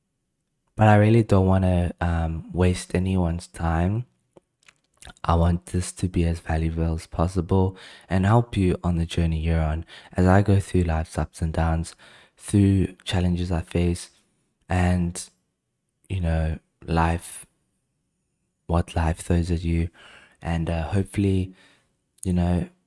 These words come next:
from my experience, my tips, my tricks, my life hacks,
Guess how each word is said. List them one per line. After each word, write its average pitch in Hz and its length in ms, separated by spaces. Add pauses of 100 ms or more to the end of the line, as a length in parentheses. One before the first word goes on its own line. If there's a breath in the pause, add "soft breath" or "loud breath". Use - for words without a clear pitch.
(540)
from 87 520 (520)
my 90 160
experience, 90 600
my 92 140
tips, - 400
my 85 160
tricks, - 380
my 76 140
life 82 280
hacks, - 540